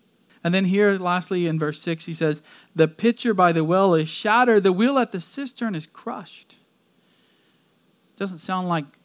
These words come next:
the most exciting, positive language. This is not the kind of stuff that you hear from the health, wealth, and prosperity. Your body's gonna be crushed. It's gonna be shattered. Think about your life,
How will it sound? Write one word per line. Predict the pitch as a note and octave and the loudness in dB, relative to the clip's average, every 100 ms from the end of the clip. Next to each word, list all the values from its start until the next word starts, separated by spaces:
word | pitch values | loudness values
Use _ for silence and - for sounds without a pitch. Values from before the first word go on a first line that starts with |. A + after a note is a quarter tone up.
| _ _ _ _ | _ _ _ _
the | E3 | -6
most | E3+ E3 | -4 -6
exciting, | D#3+ - G3+ F#3+ G#3 G3 F3+ | -10 -4 0 2 0 -2 -4
positive | G3 G3 G#3 G3+ E3+ | -2 0 0 0 0
language. | E3 F3+ G3+ B2+ G3+ | 0 -2 -4 -8 -10
This | F#3+ | -10
is | F#3 | -2
not | F#3 G3 | 0 0
the | G3 | -2
kind | G#3+ G3+ | -4 -4
of | F#3 | -2
stuff | G3+ F#3 F#3+ | 0 0 -2
that | D#3+ | -6
you | E3+ | -4
hear | E3 G3 F#3 D#3+ - _ | 0 2 2 -2 -20 _
from | - E3 | -8 -4
the | D#3+ | -4
health, | D#3 G3+ G3+ G3+ | 0 4 2 2
wealth, | E3+ F#3 G3 | 2 2 0
and | F3 | -4
prosperity. | E3+ E3 - E3 G3+ D#3 B2 _ _ _ _ _ _ _ _ _ _ - | -6 -8 -2 0 2 -2 -8 _ _ _ _ _ _ _ _ _ _ -4
Your | E3 | 4
body's | F#3+ G#3+ F#3+ | 6 6 2
gonna | G#3 F#3+ | 0 -2
be | D#3 | -4
crushed. | - - A3+ - - F#3+ | -8 -6 -6 -6 -12 -16
It's | - | -10
gonna | G3 F3 | -8 -6
be | D#3+ | -8
shattered. | - A3 G#3+ F#3+ C#3+ D3 - _ _ _ _ _ _ | -2 0 0 -2 -6 -12 -20 _ _ _ _ _ _
Think | _ A3 A3+ | _ -2 0
about | G#3+ F#3+ F#3+ - _ _ - | 2 2 2 -2 _ _ -2
your | F#3+ | 0
life, | F#3 F#3 G3+ D3 _ _ | 2 0 -2 -6 _ _